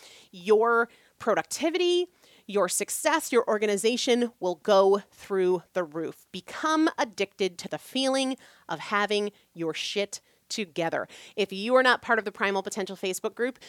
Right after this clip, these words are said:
head over there. It's free group. Join us. Let me know what you think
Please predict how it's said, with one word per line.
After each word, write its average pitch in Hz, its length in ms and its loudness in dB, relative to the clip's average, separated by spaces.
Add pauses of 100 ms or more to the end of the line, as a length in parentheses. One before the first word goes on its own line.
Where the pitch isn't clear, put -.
(140)
head 240 180 0
over 226 220 2
there. 208 160 2
It's 190 100 -6
free 196 220 -6
group. 180 240 -2 (340)
Join 247 360 2
us. 240 240 0
Let 269 240 4
me 392 120 6
know 320 200 6
what 240 240 4
you 220 140 -8
think - 420 -4